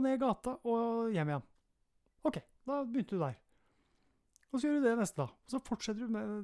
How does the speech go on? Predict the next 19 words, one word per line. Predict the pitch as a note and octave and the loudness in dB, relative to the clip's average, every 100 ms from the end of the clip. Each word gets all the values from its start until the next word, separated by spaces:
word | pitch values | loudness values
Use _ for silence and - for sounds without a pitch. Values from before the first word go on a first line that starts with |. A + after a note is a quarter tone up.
| F#3 | -2
det | F3+ | -2
en | F3+ | -2
stund. | C#4 D4 - - - _ - | -2 -4 -10 -20 -20 _ -4
Og | G#3 | 0
etter | C4+ | 0
hvert | C4+ | -2
så | B3 | -2
kanskje | A#3 E3 | -2 0
du | F3+ | -2
kan | F#3 A3 A3+ | -2 -4 -4
øke | C#3+ - D3+ | -4 -4 -6
litt. | C#3 - _ - - - _ _ _ _ _ _ - | -6 -8 _ -16 -14 -18 _ _ _ _ _ _ 0
Litt | C4 C4 A#3+ - | 4 4 2 -2
etter | - F#3+ D3 | -4 0 -2
litt. | - - - _ _ _ _ _ _ _ _ _ _ _ - | -2 -18 -20 _ _ _ _ _ _ _ _ _ _ _ -4
Og | C4+ | 0
til | A#3 | 0
slutt | |
så | B3 | 0